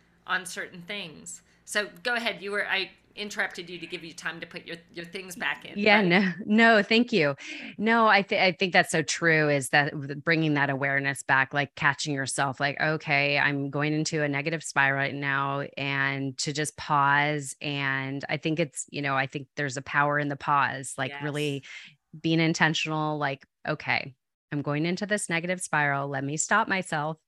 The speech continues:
Speaker 2: like, slow your roll." <laughs> You
Speaker 1: Yeah.
Speaker 2: know, it's like,
Speaker 1: Yeah.
Speaker 2: it, you're, you're getting into a negative space. So I think it's just catching yourself.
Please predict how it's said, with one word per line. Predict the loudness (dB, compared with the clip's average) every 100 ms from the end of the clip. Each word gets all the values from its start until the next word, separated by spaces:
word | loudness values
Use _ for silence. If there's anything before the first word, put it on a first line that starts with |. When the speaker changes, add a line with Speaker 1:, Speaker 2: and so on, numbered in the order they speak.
| -14
Speaker 2:
like, | -14 -12
slow | -12 -6 -4
your | -4 -2
roll." | 0 0 -4 -12
<laughs> | 2 2 4 2 2 4 6
You |
Speaker 1:
Yeah. | 6
Speaker 2:
know, | 8
it's | 8 6 4
like, | 2 2
Speaker 1:
Yeah. | 0 -2 -2 0
Speaker 2:
it, | 0 0
you're, | 0 0 2
you're | 2 2
getting | 4 2 2
into | 0 2
a | 2
negative | 2 0 -2 -8
space. | 0 2 2 2
So | 0 2 0
I | -2
think | -4 -6
it's | -8
just | -10 -2
catching | -2 0 -2
yourself. | -4 -2 0 0 -2